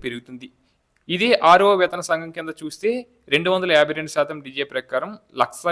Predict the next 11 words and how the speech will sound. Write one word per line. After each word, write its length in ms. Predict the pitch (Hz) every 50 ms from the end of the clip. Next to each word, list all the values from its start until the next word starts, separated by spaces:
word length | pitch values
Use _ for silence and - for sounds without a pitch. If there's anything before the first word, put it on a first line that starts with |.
| 165 147
ఇరవై 180 | 139 139 147
ఆరు 140 | 147 147 147
వేలుగా 320 | 143 147 143 143 143 147
ఉండగా 380 | 139 131 127 127 127 123 175 208 - - _ _ _ _ -
ఇప్పుడు 200 | 151 - 185 175
రెండు 220 | 156 151 151 156
వందల 220 | 160 165 170 165 156
యాభై 320 | 135 131 131 135 135 147
ఏడు 120 | 147 143
శాతానికి 460 | 147 - 143 131 - 135 139 143 - 185
చేరింది. 440 | - - 120 117 120 120 120 123